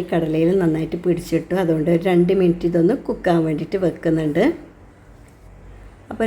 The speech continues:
രണ്ട് മിനിറ്റിന് ശേഷം നമുക്കിതാ ഒന്ന് തുറന്നിട്ട് ഇതുപോലെ ഒന്ന് ഇളക്കി കൊടുക്കാം. ഇനി നമുക്കിതൊന്ന് മാറ്റി വെക്കാം. ഇനി ഇതിലേക്ക് ഒരു അര ടീസ്പൂണ് ചാട്ട് മസാല പൗഡറും കൂടി ഇതിലേക്ക് ഇട്ട് കൊടുത്തിട്ട്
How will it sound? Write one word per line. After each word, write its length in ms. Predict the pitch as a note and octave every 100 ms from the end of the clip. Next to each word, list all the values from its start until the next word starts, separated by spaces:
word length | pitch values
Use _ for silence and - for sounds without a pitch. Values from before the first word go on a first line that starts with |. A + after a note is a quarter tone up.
| A#3
രണ്ട് 160 | A3+ A#3
മിനിറ്റിന് 360 | A3 G#3+ G#3 G#3 F3+
ശേഷം 300 | F3 - A3+ F#3
നമുക്കിതാ 440 | E3+ F3 E3 D#3+ - - - - - - -
ഒന്ന് 120 | E3+ E3+
തുറന്നിട്ട് 440 | E3 D#3 D3+ G#3+ D4 E4+
ഇതുപോലെ 360 | F3+ E3 D#3+ D#3+
ഒന്ന് 160 | D#3+ C4 - - - - - -
ഇളക്കി 240 | E3+ E3+ E3
കൊടുക്കാം. 460 | - D#3 D#3 F3 C4+ F4+ - - - - - - - - - -
ഇനി 120 | A#3+ A#3+
നമുക്കിതൊന്ന് 480 | G3 F3+ F#3 F3+ G3 G3+
മാറ്റി 320 | F3 E3+ F3+
വെക്കാം. 320 | E3 D#3+ - G#3+
ഇനി 80 | A3+
ഇതിലേക്ക് 460 | G#3 F3+ F3 F3 - G#3+
ഒരു 100 | G#3+ G#3
അര 100 | F#3 F3+ F3
ടീസ്പൂണ് 560 | F3 E3+ - E3+ E3 C4+ F4 - - - -
ചാട്ട് 300 | F#3 E3+ F3 E3+
മസാല 380 | E3+ E3+ E3 E3+ F3+
പൗഡറും 360 | D#3+ D3+ D#3+ E3
കൂടി 200 | E3+ G#3 F4 A3+
ഇതിലേക്ക് 360 | G3 E3 E3 F3
ഇട്ട് 100 | -
കൊടുത്തിട്ട് 460 | D#3 E3+ F3 F3